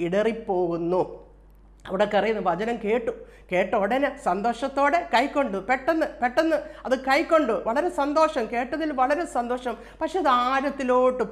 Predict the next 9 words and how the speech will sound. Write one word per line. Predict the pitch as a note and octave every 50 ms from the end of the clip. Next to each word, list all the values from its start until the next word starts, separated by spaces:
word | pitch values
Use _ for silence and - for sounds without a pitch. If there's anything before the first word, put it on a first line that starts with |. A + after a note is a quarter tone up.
| - F#3+
പോകുന്നില്ല. | G3 G#3+ A3+ A#3+ A3 F#3 D3 - D3 C3+ - - - - - - - - - - - - - -
ആ, | A#3+ B3+ B3+ B3+ - - - -
ആ | A#3+ B3 - - B3
ഉപരിതലത്തിൽ | A#3 C#4+ D#4+ E4 D#4+ E4+ E4 D#4+ E4 E4+ E4+ D4+ C4+
അതിങ്ങനെ | A#3+ C#4+ C#4+ D4 D4 D4+ D4
നിൽക്കുകയാണ്. | C#4+ C#4 - - D#4 D4+ C4+ B3+ A#3+ G#3+ G3 E3+ - - F#3+
ദൈവവചനം | A#3 C#4 D#4+ E4 D4+ D4 D4 D4+ E4 E4+ E4 D4+
കേൾക്കുമ്പോൾ | C#4 C#4+ C#4+ C#4+ D#4+ D4+ D4 E4 D#4+ D#4 D#4 D#4 D4+ D#4 - - - -
സന്തോഷത്തോടായി | A#3+ B3+ C#4 D#4+ D#4+ D#4+ D#4+ E4+ E4 E4 D#4+ E4 D#4+ D#4 D#4 D4+ E4